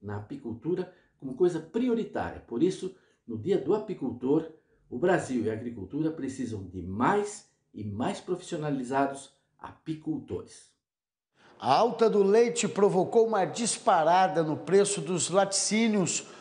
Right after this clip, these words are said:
Speaker 2: Com isso, muita gente tem substituído o queijo, o requeijão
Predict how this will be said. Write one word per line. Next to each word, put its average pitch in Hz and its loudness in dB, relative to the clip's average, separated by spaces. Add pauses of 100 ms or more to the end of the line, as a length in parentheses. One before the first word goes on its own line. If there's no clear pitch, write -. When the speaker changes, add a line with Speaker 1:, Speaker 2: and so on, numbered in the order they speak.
(160)
Speaker 2:
Com 185 2
isso, 285 2
muita 302 2
gente 220 0
tem 285 2
substituído 208 -2
o - -4
queijo, 247 2 (340)
o - -14
requeijão 196 2